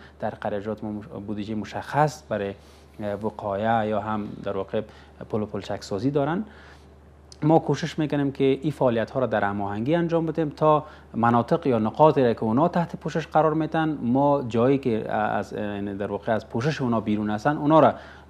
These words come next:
تحت پوشش قرار بدیم. این یک هماهنگی در واقع کامل و درستی را نشان می‌ده که ما از آدرس کمیسیون عالی دولتی مبارزه با حوادث داریم و همچنان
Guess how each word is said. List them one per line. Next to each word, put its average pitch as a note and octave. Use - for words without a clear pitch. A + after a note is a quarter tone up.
تحت A2+
پوشش C#3
قرار G2+
بدیم. G2+
این F3+
یک E3
هماهنگی B2
در B2
واقع G#2+
کامل B2
و A#2+
درستی B2
را D#3+
نشان D3
می‌ده C#3+
که C3+
ما B2+
از G#2
آدرس C3+
کمیسیون A2+
عالی G#2+
دولتی G2
مبارزه G2+
با G#2
حوادث G2
داریم G2
و A#2+
همچنان F3+